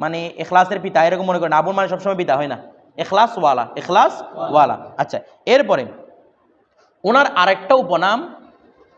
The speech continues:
আমাদের এখানে বিভিন্ন কিতাবে দেখা যায়, সেটা হচ্ছে আবুল বরকাত। নাম কি? আবুল বরকাত। ওই নামটা দুই একজনে কেউ কেউ বললো, বাস্তবে মোতামাদ যে কিতাবগুলো রয়েছে নামের কিতাব, এখানের মধ্যে এই আবুল বরকাত নামটা নেই।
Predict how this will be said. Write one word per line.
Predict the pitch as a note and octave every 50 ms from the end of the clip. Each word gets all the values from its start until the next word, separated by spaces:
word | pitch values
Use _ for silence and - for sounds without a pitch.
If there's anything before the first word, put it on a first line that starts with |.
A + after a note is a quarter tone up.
| _ _ -
আমাদের | D#3+ F3+ G3 G#3 G#3 G#3
এখানে | G3 F#3+ G3+ G3+ G#3+
বিভিন্ন | F#3+ F3 F3 G3 G#3 G3
কিতাবে | G3 E3+ D3+
দেখা | C#3+ C#3+ D3+
যায়, | D3
সেটা | C#3 F3+ F3
হচ্ছে | F3 - F3+
আবুল | F3+ D3+ C#3
বরকাত। | B2+ B2 A#2 - A2+ G#2+ - - - _ _ _ _ _ _ _ _ _ _ _ _ _ _ _ _ _ _ _ _ _ _ _ _ _ _ -
নাম | D3+ D#3+ E3 D#3
কি? | D3+ - D3 - - - - F3+ F3 - D#3 D#3 - -
আবুল | - E3 D#3+ E3+ D#3+
বরকাত। | D3 C#3 B2+ B2 A#2 - - - - _ _ _ _
ওই | F3 G#3 A3+ A3
নামটা | G#3+ G#3+ G#3+ A3 A3 - C4+ C4+ B3+ G3 - - - - - _ -
দুই | C#3 C3+ G3+ A3 A#3
একজনে | A3+ A3 D#3 E3+ G#3+ G#3 G3+
কেউ | G3+ G3+ A3 A#3
কেউ | G#3+ C4+ A#3+
বললো, | F#3 F#3 F#3 F#3+ G3+ - F#3+ -
বাস্তবে | - F#3 F3 - - - G3 F#3 A#3 C#4 E4 - -
মোতামাদ | C#3+ D#3+ F#3 G#3+ B3 B3+ B3 B3 A#3 A3+ A#3 A#3 F3+ C#3+
যে | F#3+ G#3+
কিতাবগুলো | G3 G#3 G3 G3 F3+ F3+ G3 A3 A3
রয়েছে | F#3+ F#3 F#3 F#3 F#3+
নামের | F3 D#3+ D3+ D3 C#3+ C#3
কিতাব, | C#3+ C3+ B2+ A2+ - - - - _ _ _ _ _ _
এখানের | - G#3 A3 A3 G#3+ G3+
মধ্যে | G3+ A3 G#3+ F#3+ C#4+ -
এই | - G3
আবুল | E3 D3+ D#3 D#3
বরকাত | D3 D3+ D3 D3+ C3+
নামটা | C3+ C3+ C3+ C3 C#3+
নেই। | C#3 C#3 C3+